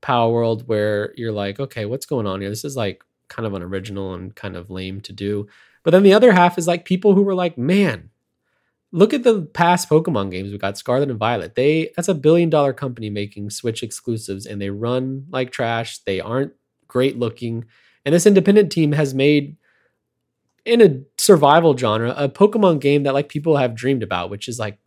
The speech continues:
this, it's very pretty. It's, the models look great. There's lots of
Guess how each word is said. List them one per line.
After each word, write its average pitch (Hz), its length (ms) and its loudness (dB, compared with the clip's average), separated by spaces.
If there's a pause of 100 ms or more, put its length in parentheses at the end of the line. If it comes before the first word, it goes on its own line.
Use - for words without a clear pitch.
this, - 260 -8 (120)
it's 151 140 -4
very 170 260 6
pretty. 131 440 -2 (400)
It's, 120 240 -4
the 127 160 -2
models 156 400 4
look 143 160 -2
great. 120 260 0
There's 127 180 -2
lots 156 200 2
of 160 120 -2